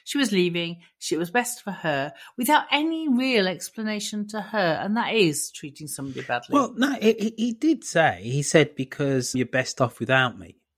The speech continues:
Speaker 2: He's
Speaker 1: Yeah.
Speaker 2: self, he's just full of self-loathing. He's like,
Speaker 1: Yeah.
Speaker 2: "Oh, you're best off without me," you know, and yeah,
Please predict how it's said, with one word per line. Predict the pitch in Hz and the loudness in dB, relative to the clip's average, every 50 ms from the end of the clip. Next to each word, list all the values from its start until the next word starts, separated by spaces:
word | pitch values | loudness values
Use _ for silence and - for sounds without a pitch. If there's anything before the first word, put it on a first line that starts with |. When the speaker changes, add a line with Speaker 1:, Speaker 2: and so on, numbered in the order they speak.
| _ | _
Speaker 2:
He's | - 143 156 - 190 175 143 | -2 0 4 6 6 6 6
Speaker 1:
Yeah. | 127 113 | 4 4
Speaker 2:
self, | 117 185 185 170 - - | 4 4 4 2 0 -2
he's | 202 185 170 160 147 | -2 -2 -2 -2 -4
just | - 208 180 - | -4 -6 -4 -2
full | - 202 180 | -2 0 0
of | 160 - | 0 0
self-loathing. | - 180 165 156 139 - - 143 139 135 139 127 98 78 78 - _ _ - | 0 0 0 0 0 -2 -2 0 0 0 0 -2 -4 -8 -12 -14 _ _ -4
He's | - 113 110 107 | 0 0 0 4
like, | - 107 104 110 | 4 2 4 2
Speaker 1:
Yeah. | - 131 | 2 0
Speaker 2:
"Oh, | 127 | 0
you're | 127 123 117 | 0 0 0
best | - 120 110 - - - | 0 -2 -2 -2 -4 -6
off | 107 - - | -6 -6 -4
without | - 98 95 92 73 95 | -4 -2 -2 -2 -2 -6
me," | 95 98 - - - - - - - _ - | -12 -14 -14 -18 -20 -20 -20 -20 -12 _ 0
you | 135 117 | 2 4
know, | 104 98 95 95 - - | 4 4 2 0 -2 -2
and | 135 139 143 139 135 123 117 - _ _ _ _ _ _ _ _ - | 0 0 2 2 0 -2 -4 -8 _ _ _ _ _ _ _ _ 6
yeah, | 147 - | 6 6